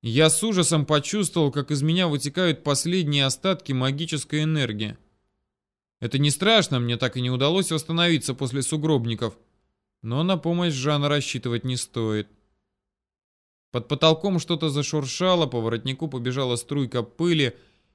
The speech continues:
и мне едва удалось отдёрнуть голову от выпавшего из стены кирпича. "Это что ещё за узник замка Ив?"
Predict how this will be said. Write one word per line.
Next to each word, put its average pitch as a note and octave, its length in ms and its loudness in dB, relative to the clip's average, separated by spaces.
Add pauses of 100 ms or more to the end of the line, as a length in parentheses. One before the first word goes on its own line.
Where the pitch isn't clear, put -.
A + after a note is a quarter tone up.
(140)
и B2 100 0
мне F3+ 280 4
едва F#3 340 4
удалось F3 420 4
отдёрнуть D#3+ 520 2
голову D#3 500 4
от C3+ 120 2
выпавшего D3 520 -2
из C3 120 0
стены C3+ 300 0
кирпича. B2+ 600 -4 (1080)
"Это G3+ 280 0
что - 320 0
ещё B2 340 2
за C3 180 4
узник A#2+ 400 2
замка A#2+ 420 -2
Ив?" A#2 320 0